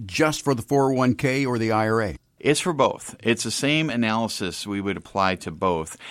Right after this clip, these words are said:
Speaker 2: And part of this analysis is not just age and tax bracket. Part of it is how you're gonna invest your money. As I just mentioned, if you're gonna put money into Roth and forego the tax refund of a traditional either I R A contribution or a traditional four oh one K contribution,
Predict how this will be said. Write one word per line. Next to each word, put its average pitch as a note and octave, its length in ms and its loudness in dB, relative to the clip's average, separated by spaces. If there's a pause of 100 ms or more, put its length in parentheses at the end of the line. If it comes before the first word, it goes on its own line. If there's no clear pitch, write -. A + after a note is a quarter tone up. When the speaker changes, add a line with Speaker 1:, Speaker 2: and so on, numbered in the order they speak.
(140)
Speaker 2:
And A2+ 280 0
part F3+ 200 2
of A3 60 -2
this B2+ 220 -2
analysis G2 580 0
is G2 140 -4
not A2 180 0
just G2+ 300 -6
age G2+ 320 0
and F2+ 100 -2
tax B2 320 -2
bracket. D2 460 -2
Part E3 340 0
of - 140 0
it F#2 260 0
is F#2+ 400 -2
how F#2+ 200 2
you're A2 180 -2
gonna F#2 240 -2
invest F2 520 -4
your F2 100 -4
money. A#2+ 380 -2 (320)
As A2+ 160 0
I B2 100 2
just A#2 220 -2
mentioned, G#2+ 600 -2 (360)
if A#2 320 2
you're A#2+ 160 2
gonna G2 640 -2
put - 180 -2
money A#2+ 220 2
into G2 140 2
Roth G#2+ 420 2
and F#2 140 -4
forego G#2+ 800 2
the F2 200 -2
tax - 520 -6
refund F2 760 -4
of F#2 120 -4
a F2 80 -6
traditional G2 760 -2
either F2 300 -2
I F#2 180 0
R G2 140 0
A G#2 140 0
contribution G#2 640 -4
or E2 60 -4
a E2 40 -6
traditional E2+ 540 -8
four A2+ 240 -2
oh D3 60 0
one F2+ 100 -2
K - 160 -10
contribution, D2+ 640 -8